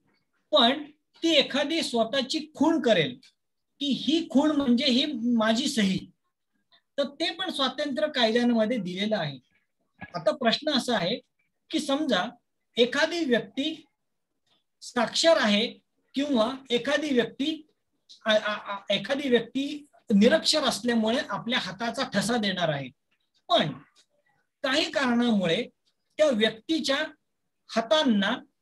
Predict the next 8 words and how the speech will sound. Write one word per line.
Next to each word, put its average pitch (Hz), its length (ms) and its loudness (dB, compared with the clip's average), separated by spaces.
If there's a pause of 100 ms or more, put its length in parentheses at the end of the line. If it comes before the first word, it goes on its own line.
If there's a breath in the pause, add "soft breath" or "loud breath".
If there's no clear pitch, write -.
(140)
हातांना, 220 600 -2 (500)
अ, 220 340 -2 (340)
जखमा 285 320 0
झालेल्या 220 440 -2
आहेत 160 240 -2 (1080)
आणि 247 180 0
ती 339 320 -2
व्यक्ती - 920 -4